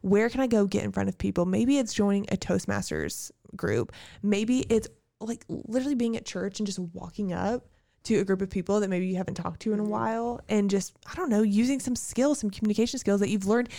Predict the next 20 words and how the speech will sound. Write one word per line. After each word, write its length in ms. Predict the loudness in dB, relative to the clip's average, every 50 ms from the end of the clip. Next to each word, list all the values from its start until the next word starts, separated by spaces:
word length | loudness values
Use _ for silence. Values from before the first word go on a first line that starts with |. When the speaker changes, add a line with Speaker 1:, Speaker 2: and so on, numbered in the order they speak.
| -14 -8 -4
Speaker 1:
even 220 | -2 0 2 2
on 60 | 2
the 60 | 2
podcast. 580 | 0 -2 0 2 0 0 2 0 0 0 0 0
Someone, 340 | 0 0 2 4 4 4 4
Speaker 2:
Right. 120 | 2 2
Speaker 1:
um, 320 | 2 2 4 4 2 2 0 -6 -10 -18 -16 -8 -2
messaged 360 | 0 0 0 0 -4 -4 0
me 140 | 2 2 2
recently. 680 | 2 2 0 0 -2 -6 -4 -2 -2 0 2 2 0 -2 -2 -4
Oh, 140 | -2 -2 -2
she 180 | -2 -2 -2 0
watched 380 | 2 2 2 2 0 -2 0
the 80 | 0 0
reel 440 | 2 4 4 4 4 6 6 4 4 2
that 140 | 2 0
I 140 | 2 2 2
did 160 | 2 2 2
with 220 | 2 2 0 0 0 0
Austin 600 | 0 2 2 0 0 -2 0 2 2 2 0